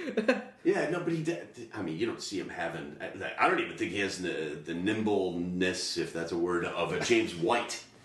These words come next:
Speaker 2: at this point.
Speaker 1: Maybe.
Speaker 2: So I, I wouldn't say, I wouldn't even see a point in grabbing him for
Speaker 1: But the
Speaker 2: that
Speaker 1: thing,
Speaker 2: role.
Speaker 1: the thing was, part of his game was catching passes. Like, how do you add him to the Patriots when he had, he averaged four catches over the last three games? Like, that was part of his game.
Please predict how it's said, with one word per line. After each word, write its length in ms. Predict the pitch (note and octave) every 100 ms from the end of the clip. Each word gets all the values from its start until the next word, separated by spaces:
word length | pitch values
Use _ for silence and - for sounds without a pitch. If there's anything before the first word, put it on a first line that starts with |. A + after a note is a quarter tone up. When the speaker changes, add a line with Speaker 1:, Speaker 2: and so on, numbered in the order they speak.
| - - -
Speaker 2:
at 140 | F3 E3
this 160 | D#3
point. 240 | - F#3+ B3
Speaker 1:
Maybe. 260 | A#3+ C4 G3+
Speaker 2:
So 120 | A2
I, 80 | A2+
I 40 |
wouldn't 180 | A#2 G#2
say, 140 | A#2+
I 20 | G#2
wouldn't 200 | A2+ F#2
even 120 | -
see 140 | G2+
a 60 | E2
point 440 | - G#2+ G#2+ -
in 100 | D#2
grabbing 300 | D#2 D#2+ D#2 D#2
him 40 |
for 140 | - A3
Speaker 1:
But 60 |
the 60 | A3
Speaker 2:
that 240 | - -
Speaker 1:
thing, 60 | -
Speaker 2:
role. 180 | - -
Speaker 1:
the 120 | E3+
thing 260 | E3+ D4 C4+
was, 220 | A3 D#3+
part 380 | - G#3 A#3+ A3+
of 80 |
his 140 | G#3+ E3+
game 420 | E3 A#3 A3 F3
was 340 | D3+ D3 D3+ -
catching 340 | D#3+ D#3 D#3
passes. 600 | D3+ - - B2 - - - - - -
Like, 320 | D3 C#3+ - - - - - -
how 260 | G3+ G3
do 80 | G3+
you 240 | G3+ G3
add 200 | F3 E3+
him 180 | E3 D#3+
to 100 | D3+
the 60 | C#3+
Patriots 600 | F3 G3 G3 C3+ B2 - -
when 120 | D3
he 120 | D3
had, 320 | C#3+ C#3 B2+ - D#3
he 160 | D#3
averaged 220 | D#3+ -
four 260 | - E3+ D#3
catches 380 | D#3+ E3+ C#3+ B2+
over 100 | B2
the 80 | A#2
last 240 | B2 -
three 160 | B2 A#2
games? 320 | B2+ D#3 D#3+
Like, 160 | C3 -
that 140 | C#3+
was 240 | - - - - - -
part 280 | D3 D3
of 100 | D3
his 160 | D#3 C3+
game. 300 | C#3+ G#3+